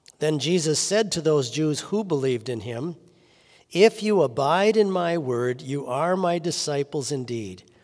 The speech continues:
and you shall know the truth, and the truth shall make you free." These are your words, Heavenly Father. They certainly are your truth. We pray that you would now strengthen our Christian faith through them.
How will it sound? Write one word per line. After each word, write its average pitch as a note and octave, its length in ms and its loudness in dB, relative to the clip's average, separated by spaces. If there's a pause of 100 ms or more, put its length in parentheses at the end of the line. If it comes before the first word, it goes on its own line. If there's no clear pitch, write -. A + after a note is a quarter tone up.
(280)
and G#2+ 180 -12
you E3 300 -4
shall C3+ 380 -2
know D3 360 2
the C#3+ 140 -2
truth, - 640 -10
and B2 220 -8
the A#2 80 -12
truth F#3+ 480 -6 (200)
shall - 280 -10
make A2+ 340 -10
you C#3+ 100 -8
free." G#2 500 -12 (1120)
These D3 200 -2
are C#3+ 140 2
your C#3+ 180 2
words, D#3 360 2
Heavenly C#3 400 -2
Father. C#3 440 -4
They C3+ 160 -6
certainly C#3+ 520 -6
are C#3 200 -4
your D3 220 -4
truth. D3+ 500 -12
We A#2 80 -8
pray D3 300 -4
that C#3 240 -6
you D3 80 -6
would C#3 120 -4
now B2 220 -4
strengthen D#3 640 -4
our B2 140 -4
Christian E3+ 500 -8
faith C3 400 -8
through C#3 220 -10
them. F#2 340 -12